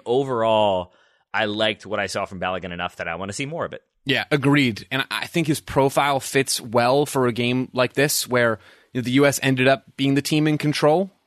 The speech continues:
Speaker 2: much more. And, and, you know, he's also done well in transition for Reims this year. Like, they, they ended up playing a lot against the ball, so he can slash in behind. But of the two strikers in this camp, Balogun and Ricardo Pepi,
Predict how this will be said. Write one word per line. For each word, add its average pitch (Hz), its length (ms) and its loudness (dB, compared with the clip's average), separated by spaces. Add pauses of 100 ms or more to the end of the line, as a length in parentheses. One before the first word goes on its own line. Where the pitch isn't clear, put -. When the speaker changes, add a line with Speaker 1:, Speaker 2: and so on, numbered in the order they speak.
Speaker 2:
much 151 300 0
more. 175 240 4
And, 135 100 0
and, 117 180 -2 (300)
you 135 80 -2
know, 139 180 -4
he's 156 240 0
also 185 280 2
done 147 380 0
well 139 180 2
in 135 60 0
transition 143 520 2
for 147 140 0
Reims 127 300 0
this 127 200 0
year. 135 100 2
Like, 120 220 0
they, 131 380 2
they 110 380 -4
ended 139 140 4
up 131 140 -2
playing 135 240 0
a 123 60 0
lot 123 160 0
against 131 340 -2
the 135 80 -4
ball, 120 140 2
so 135 100 -4
he 123 80 -4
can 151 260 -2
slash 131 300 -2
in 127 60 -4
behind. 120 420 -2 (380)
But 156 160 0
of 175 180 2
the 156 80 2
two 185 160 2
strikers 139 420 2
in 135 320 2 (140)
this 127 240 0
camp, 123 360 -6 (440)
Balogun 127 280 2
and 120 100 2
Ricardo 120 280 2
Pepi, 117 360 -2